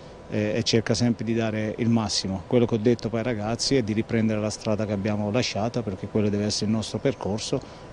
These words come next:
Lo stiamo facendo sotto tanti aspetti, anche se il momento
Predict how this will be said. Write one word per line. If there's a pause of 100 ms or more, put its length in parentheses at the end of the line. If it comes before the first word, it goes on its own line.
Lo
stiamo
facendo
sotto (180)
tanti
aspetti,
anche
se
il
momento